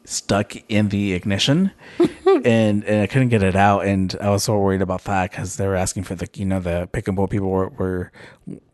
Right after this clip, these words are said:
Speaker 1: asking for the key. So I'm like, "Ah, well, technically they'll have it." <laughs> So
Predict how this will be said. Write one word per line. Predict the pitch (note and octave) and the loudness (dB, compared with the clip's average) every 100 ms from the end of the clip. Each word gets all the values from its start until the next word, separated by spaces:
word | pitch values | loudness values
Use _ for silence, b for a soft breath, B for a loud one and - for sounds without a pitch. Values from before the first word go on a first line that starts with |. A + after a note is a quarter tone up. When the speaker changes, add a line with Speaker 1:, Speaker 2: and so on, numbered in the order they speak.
| _ _ | _ _
Speaker 1:
asking | G#2 F#2+ - G2 | -6 -4 -4 -4
for | G2 | -2
the | F#2 | -4
key. | - C3 A#2+ A2+ | -4 -2 2 2
So | G#2 G#2 | 0 -2
I'm | A2 | -4
like, | A2+ | -6
"Ah, | G2+ A2 A2 A2+ G#2+ | -4 -4 0 0 0
well, | A2 G#2+ | 0 -2
technically | - C#3+ D3 - B2+ | 0 0 2 2 2
they'll | A#2+ G2+ | 2 2
have | D#3 C#3 | 2 4
it." | B2 C#3+ | 2 2
<laughs> | - | -2
So | - A2+ A2 | 0 0 0